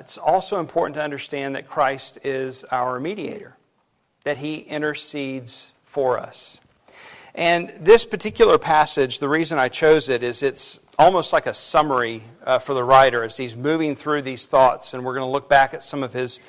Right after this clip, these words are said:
previous words in the letter. Uh, this is almost a pause that he makes for,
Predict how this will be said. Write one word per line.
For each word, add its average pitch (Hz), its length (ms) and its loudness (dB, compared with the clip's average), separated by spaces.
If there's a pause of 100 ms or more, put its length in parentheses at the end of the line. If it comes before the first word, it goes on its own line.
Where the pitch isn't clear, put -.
(240)
previous 170 480 2
words 147 280 0
in 139 60 -8
the 131 100 -4
letter. 127 400 -4 (400)
Uh, 131 300 0
this 165 180 -8
is 170 120 -8
almost 156 340 0
a 139 60 -2
pause 151 600 4
that 143 120 -12
he 135 160 -10
makes 127 540 -10 (360)
for, 135 500 2